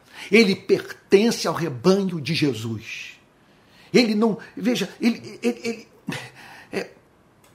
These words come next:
é, ninguém precisa se relacionar com ele como se estivesse se relacionando com uma serpente, sabe? Porque ele é bom, ele recebeu uma nova natureza. Ele voltou para a casa do Pai.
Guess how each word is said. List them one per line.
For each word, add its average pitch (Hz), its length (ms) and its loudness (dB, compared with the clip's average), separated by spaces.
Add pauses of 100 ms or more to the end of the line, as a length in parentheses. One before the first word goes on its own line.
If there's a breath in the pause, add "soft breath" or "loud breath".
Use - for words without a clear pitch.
(140)
é, 170 80 -8 (320 loud breath)
ninguém 240 460 6
precisa 214 600 0
se 180 160 -4
relacionar 165 580 0
com 139 240 -4
ele 180 260 4
como 208 280 0
se 226 260 -2
estivesse - 720 0
se 185 80 -2
relacionando 180 720 -2
com - 100 -6
uma 196 120 -2
serpente, - 840 -6 (640)
sabe? - 220 -14 (340 loud breath)
Porque - 300 0
ele 240 120 4
é 240 60 -2
bom, 190 380 4
ele 180 120 2
recebeu 208 420 0
uma 214 160 2
nova 196 420 4
natureza. - 640 -6 (440)
Ele 190 140 -2
voltou 170 360 4
para 151 140 -2
a - 40 -12
casa 127 320 -2
do 113 100 -10
Pai. - 280 -16